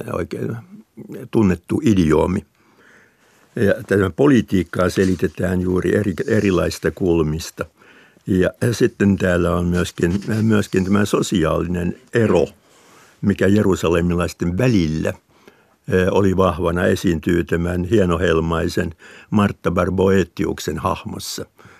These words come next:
Oikein hyvänä tämmöisenä liioitteluna, mallikertomuksena, minkälaisia henkilöitä sieltä saattoi löytyä. Ja sitten, ää, nämä, nämä Abba Sikran, eli Sikariootin,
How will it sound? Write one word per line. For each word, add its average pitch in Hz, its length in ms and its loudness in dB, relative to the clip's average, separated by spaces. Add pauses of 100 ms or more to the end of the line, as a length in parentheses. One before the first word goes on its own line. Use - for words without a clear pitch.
(320)
Oikein 92 260 -2
hyvänä 80 320 2
tämmöisenä 85 680 -4 (220)
liioitteluna, 85 1000 0 (320)
mallikertomuksena, 90 1300 -2 (440)
minkälaisia 87 680 0
henkilöitä 82 560 0
sieltä 82 280 -4
saattoi 85 500 -2
löytyä. 90 500 -4 (460)
Ja 110 80 -2
sitten, 110 480 2
ää, 104 300 2
nämä, 104 280 2 (360)
nämä 110 200 2
Abba 113 240 0
Sikran, 101 680 0 (340)
eli 95 160 0
Sikariootin, 87 1080 -2